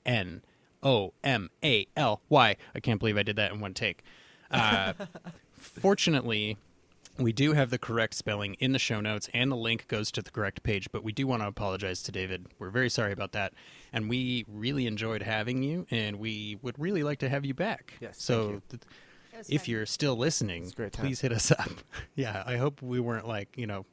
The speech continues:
Speaker 1: at the end of it, you weren't like, "I'm never going back." <laughs>
Speaker 2: Right.
Speaker 1: And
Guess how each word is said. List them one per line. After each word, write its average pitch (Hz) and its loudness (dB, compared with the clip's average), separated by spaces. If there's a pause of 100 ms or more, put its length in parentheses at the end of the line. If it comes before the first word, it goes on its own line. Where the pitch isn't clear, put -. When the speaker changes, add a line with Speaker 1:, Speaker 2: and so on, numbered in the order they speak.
Speaker 1:
at 135 -2
the 123 2
end 123 4
of 113 2
it, 110 0
you 123 0
weren't 113 -2
like, 104 -2
"I'm 98 -4
never 101 0
going 98 2
back." 98 4
<laughs> - -2 (300)
Speaker 2:
Right. 160 6 (320)
Speaker 1:
And 156 4